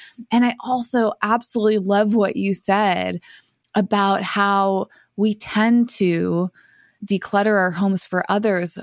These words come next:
more than we want to do it for ourselves.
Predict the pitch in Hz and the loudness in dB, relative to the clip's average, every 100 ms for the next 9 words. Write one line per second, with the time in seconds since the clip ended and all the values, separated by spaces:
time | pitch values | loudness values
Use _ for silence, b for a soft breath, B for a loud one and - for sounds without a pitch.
0 | - 185 190 202 226 220 185 180 170 175 | -6 -2 0 0 0 0 0 0 -2 -2
1 | 175 175 175 175 165 175 175 170 - 175 | -2 -2 0 -2 -2 -2 0 -2 -4 -4
2 | 170 170 175 - 175 208 262 180 - - | -2 -2 -4 -6 -2 0 2 0 -2 -12
3 | - - - | -20 -18 -20